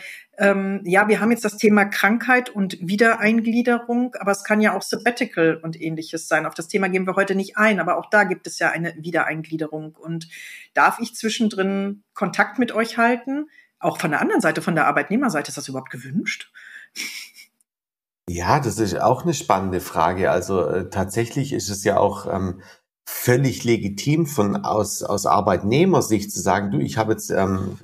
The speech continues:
Speaker 2: äh, vielleicht eine lebensbedrohliche Krankheit. Ich muss, ich muss mich jetzt tatsächlich um mich selber kümmern, um meine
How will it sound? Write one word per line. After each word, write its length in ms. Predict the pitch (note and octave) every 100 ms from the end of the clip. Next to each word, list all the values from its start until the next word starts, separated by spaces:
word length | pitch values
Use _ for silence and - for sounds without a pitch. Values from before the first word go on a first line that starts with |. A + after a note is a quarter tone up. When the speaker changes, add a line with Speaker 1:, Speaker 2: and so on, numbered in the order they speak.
| -
Speaker 2:
äh, 100 | - - -
vielleicht 400 | - F2+ G2 G2
eine 100 | G2
lebensbedrohliche 840 | F#2 A#2+ B2 - F#2 G#2 G2 F#2+
Krankheit. 540 | - - C3+ C#3+ A2 G#2+
Ich 140 | -
muss, 280 | G#2 - - - - - _ _
ich 100 | -
muss 320 | A2+ C3 A#2
mich 180 | A2 -
jetzt 280 | B2 - -
tatsächlich 640 | G#2 - - B2+ - A2+ -
um 140 | A2 A2+
mich 260 | G#2 G2+
selber 500 | - A2+ - - -
kümmern, 420 | - D3 D#3+ D3
um 280 | C#3 A#2+ A#2 G#2+
meine 400 | G#2+ A2 G#2